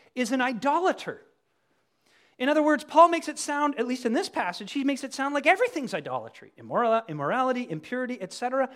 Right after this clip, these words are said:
Anything can be an idol. And that's exactly right. This is the profound insight here. Anything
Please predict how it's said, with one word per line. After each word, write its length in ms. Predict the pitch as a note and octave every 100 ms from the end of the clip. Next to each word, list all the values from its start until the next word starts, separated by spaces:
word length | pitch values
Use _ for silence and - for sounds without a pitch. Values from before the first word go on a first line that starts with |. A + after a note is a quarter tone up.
| - -
Anything 480 | G#4+ B4+ - C#4
can 160 | G3+ G#3
be 160 | F3 F3
an 100 | D#3+
idol. 480 | C#3 C#3 B2 A#2+ - - - -
And 120 | G#3
that's 200 | G3 F#3+
exactly 420 | E3 C#3 B2 -
right. 340 | E3+ A3+ - _ _ _ _ _ _ _ _ -
This 180 | A3+ A3+
is 120 | G3+
the 100 | G3
profound 480 | - F3+ - F3+ F#3
insight 380 | B3+ - F3+ D3+
here. 220 | C#3 G#2 - - - _ -
Anything 640 | E4 F4 A#3+ - B2+ G2